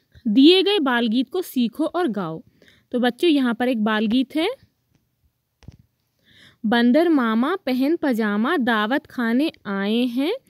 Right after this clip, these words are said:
सर पर टोपी पाँव में जूती पहन बड़ा इतराए हैं, देखा रसगुल्ले को जो ही मुँह में डाला गप से, नरम नरम था गरम गरम था जीभ जल गई लब से।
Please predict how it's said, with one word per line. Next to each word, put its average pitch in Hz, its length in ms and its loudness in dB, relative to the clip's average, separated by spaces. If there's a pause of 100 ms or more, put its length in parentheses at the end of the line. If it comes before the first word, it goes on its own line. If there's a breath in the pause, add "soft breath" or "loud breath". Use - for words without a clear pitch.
(400 soft breath)
सर 294 240 0
पर 370 260 0
टोपी 330 500 2
पाँव 240 380 -2
में 285 200 2
जूती 247 400 2 (120)
पहन 277 360 0
बड़ा 233 380 0
इतराए 294 680 0
हैं, 214 320 -2 (480 soft breath)
देखा 240 460 2
रसगुल्ले 277 680 0
को 277 240 0
जो 220 280 0
ही 311 220 4
मुँह 254 280 2
में 302 260 2
डाला 214 420 -2
गप 220 300 -4
से, 247 300 -2 (500 loud breath)
नरम 311 380 2
नरम 247 360 2
था 359 260 -2
गरम 247 420 0
गरम 208 320 -2
था 320 220 -2
जीभ 269 400 2
जल 208 280 -2
गई 254 340 0
लब 381 280 0
से। 254 320 0